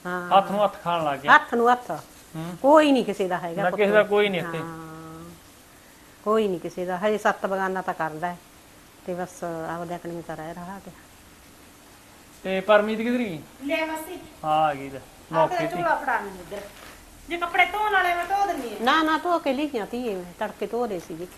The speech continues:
Speaker 2: ਬਹੁਤ ਮਾੜਾ ਟਾਈਮ ਆ ਗਿਆ।
Speaker 1: ਬਾਹਲਾ ਮਾੜਾ ਆ ਗਿਆ।
Speaker 2: ਇੰਨਾ
Speaker 1: ਇਹ
Speaker 2: ਟਾਈਮ ਤਾਂ ਪ-, ਪਹਿਲਾਂ ਕਿਤੇ ਆ ਦੋ ਚਾਰ ਸਾਲ ਦੇ ਵਿੱਚ ਤਾਂ ਬਾਹਲਾ ਕੁਛ ਬਦਲ ਗਿਆ।
Speaker 1: ਜੇ ਤਾਂ ਭਾਈ ਤੁਸੀਂ ਖੁਸ਼ ਹੋ ਕੇ ਰੱਖ ਲਓਗੇ,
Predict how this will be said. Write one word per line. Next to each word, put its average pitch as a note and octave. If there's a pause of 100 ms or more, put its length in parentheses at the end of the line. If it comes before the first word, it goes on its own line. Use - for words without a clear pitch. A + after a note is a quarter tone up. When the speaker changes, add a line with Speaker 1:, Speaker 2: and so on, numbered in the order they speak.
(1600)
Speaker 2:
ਬਹੁਤ A3
ਮਾੜਾ G3+
ਟਾਈਮ F#3
ਆ C#3+
ਗਿਆ। D3+
Speaker 1:
ਬਾਹਲਾ F#3+
ਮਾੜਾ G3
ਆ D#3 (100)
ਗਿਆ। - (2250)
Speaker 2:
ਇੰਨਾ F#3
Speaker 1:
ਇਹ F#3+
Speaker 2:
ਟਾਈਮ F#3
ਤਾਂ G3 (640)
ਪ-, F#3+
ਪਹਿਲਾਂ G3
ਕਿਤੇ G3
ਆ G#3+
ਦੋ F#3+
ਚਾਰ F#3+
ਸਾਲ F#3+
ਦੇ G3
ਵਿੱਚ F#3+
ਤਾਂ G#3
ਬਾਹਲਾ F#3+
ਕੁਛ G#3
ਬਦਲ D3
ਗਿਆ। C#3 (160)
Speaker 1:
ਜੇ C4+
ਤਾਂ C#4+
ਭਾਈ D4+
ਤੁਸੀਂ B3+
ਖੁਸ਼ B3
ਹੋ A#3
ਕੇ A#3
ਰੱਖ G#3
ਲਓਗੇ, F#3+